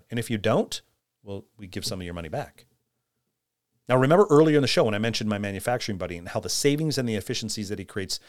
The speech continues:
net those companies millions and billions over time? It should be the same with a good business coach. If a good coach can, uh, can, can help you avoid, we're talking about savings, but what if they can help you avoid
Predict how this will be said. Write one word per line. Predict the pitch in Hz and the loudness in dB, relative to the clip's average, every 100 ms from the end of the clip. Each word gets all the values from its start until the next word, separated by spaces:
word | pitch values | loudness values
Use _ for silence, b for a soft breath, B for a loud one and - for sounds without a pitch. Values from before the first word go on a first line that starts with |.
| B B | B B
net | 107 147 - - | -2 2 4 4
those | 160 | 4
companies | - - 131 120 117 | 4 0 0 -2 -2
millions | 113 110 104 | -2 0 -2
and | 101 | -4
billions | 101 101 95 | -4 -4 -4
over | 92 92 | -6 -2
time? | 113 127 180 B B _ _ _ | -2 -2 -6 B B _ _ _
It | - | -6
should | - 147 | -4 -4
be | |
the | 143 | -2
same | - 147 | -2 -2
with | 135 | -2
a | 120 | -4
good | 117 | -4
business | 123 101 - | -6 -6 -8
coach. | 78 67 - _ _ _ _ _ - | -10 -16 -20 _ _ _ _ _ -10
If | 123 | -6
a | 117 | 2
good | 143 175 | 2 4
coach | - 180 - | 4 2 2
can, | - | -2
uh, | 120 107 b - | -2 -4 b -2
can, | 131 110 | -2 0
can | - 135 | -2 0
help | 160 156 | 2 0
you | 175 147 | 0 2
avoid, | 117 120 220 131 85 | 4 6 6 4 -2
we're | 107 | -2
talking | - 160 | 2 2
about | 110 - | 2 0
savings, | 127 196 143 | 0 0 -2
but | - | -2
what | 135 220 | 0 2
if | |
they | 226 | 0
can | 220 | 0
help | 165 170 | -2 0
you | 160 | 0
avoid | 110 104 165 131 73 | 0 2 4 2 0